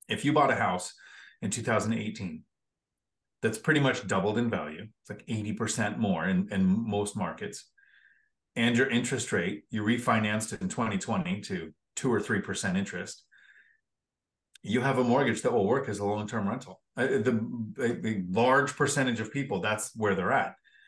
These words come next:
There are some people who bought in the last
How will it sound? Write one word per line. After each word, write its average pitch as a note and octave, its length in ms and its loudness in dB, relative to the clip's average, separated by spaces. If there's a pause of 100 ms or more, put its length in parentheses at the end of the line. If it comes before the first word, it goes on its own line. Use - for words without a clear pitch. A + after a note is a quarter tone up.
(280)
There G#2+ 100 -2
are G2+ 140 0
some B2+ 420 2
people A#2 400 -4
who A2+ 180 -2
bought F#2 280 0
in A2 100 -2
the G#2 80 0
last F#2 500 -2